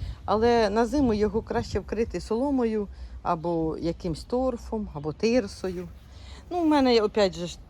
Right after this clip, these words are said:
там, де я казала, в мене півонія посаджена біля будинку. Тут завжди затишно, ніколи в мене квіти тут не мерзли, ніколи не по-, не потрапляли в якусь халепу із-за холоду. От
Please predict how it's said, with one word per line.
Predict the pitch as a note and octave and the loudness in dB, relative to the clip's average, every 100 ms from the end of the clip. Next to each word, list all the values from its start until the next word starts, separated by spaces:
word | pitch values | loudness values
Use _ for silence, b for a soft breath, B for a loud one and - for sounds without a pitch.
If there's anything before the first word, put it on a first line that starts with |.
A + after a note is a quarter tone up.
| - - | -6 2
там, | G3+ F3 | 2 4
де | F3+ | 4
я | F3+ | 2
казала, | - F3 F#3 F3 | 2 0 0 2
в | F3 | 0
мене | F3+ F3 | -2 -2
півонія | F#3+ A3+ C#4 A3 D#3+ | -2 -2 0 0 0
посаджена | D3 E3 - D3+ D#3 D#3+ D#3+ | -2 -4 -2 -4 -4 -6 -4
біля | G#3 G#3 | -2 -2
будинку. | F#3+ A3+ E4 C4 A#3+ | -2 -2 -2 -2 -4
Тут | F4 A#3 | -4 2
завжди | E4 C#4 D#4 | 2 4 2
затишно, | C4+ G#4 G4 D4 - C4 A#3+ B B B B | 4 2 2 -4 -2 -2 -4 B B B B
ніколи | D4 G4+ - F#3 F3 | 0 0 0 0 0
в | E3 | -2
мене | E3+ E3 | -4 -6
квіти | - D#4+ - F3 | -8 -8 -6 -8
тут | - F#3 | -8 -6
не | E3+ | -4
мерзли, | G3 D4 A#3+ G#3 G#3+ G#3 B B B | -2 -4 -6 -6 -6 -6 B B B
ніколи | G3+ F#3+ - B3+ G3+ F#3 E3+ B | -6 -6 -4 -4 -2 -4 -8 B
не | E3 F3 | -10 -8
по-, | - F#3 - | -6 -8 -6
не | - F#3+ | -4 -4
потрапляли | - F3+ F#3 F3 G#3+ A#3+ G3+ | -4 -8 -8 -4 -2 0 -2
в | F#3+ - - - | -6 -12 -20 -14
якусь | E3+ - F3 | -12 -10 -10
халепу | - F#3 A3+ A#3 F#3 F3+ - - | -4 -2 -2 -4 -8 -10 -12 -10
із-за | E3+ E3 E3+ | -8 -6 -8
холоду. | - D3 C3 C#3 D3 D#3+ - - - B B B B B B B B B B B B - | -6 -6 -6 -6 -8 -12 -16 -20 -20 B B B B B B B B B B B B -8
От | E4+ | -8